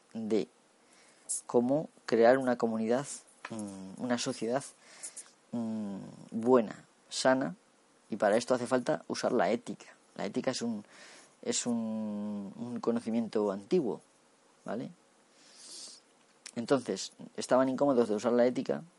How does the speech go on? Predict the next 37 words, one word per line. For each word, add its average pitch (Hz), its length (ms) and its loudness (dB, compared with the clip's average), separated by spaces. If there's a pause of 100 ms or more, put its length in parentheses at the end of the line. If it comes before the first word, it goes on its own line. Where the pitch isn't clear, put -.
(160)
porque - 280 -8
mucha 104 240 -6
gente 113 260 -4
no 110 100 -4
tiene 113 180 -4
escrúpulos 117 380 0
ningunos 113 380 -4
y - 60 -10 (720)
prefiere 107 360 2
no 113 100 0
pensar 104 280 -4
en 104 60 -4
ética. 156 320 -4 (500)
Entonces 131 280 2
dijeron, 120 240 2
"Pues 110 60 0
vamos 135 160 2
a - 20 2
hacer 139 140 4
algo 127 160 4
parecido, 147 480 2 (960)
pero 127 200 6
sin 120 220 0
mencionar 120 600 2 (100)
nada 123 400 4
de 110 720 2
los 117 180 0
valores 113 600 2 (380)
del 117 160 2
software 101 320 -2
libre". 139 340 0 (1600)
Entonces 123 460 0
surgió 127 500 2
el, 98 480 -2
el 104 160 -4
open 101 220 -4
source. - 460 -8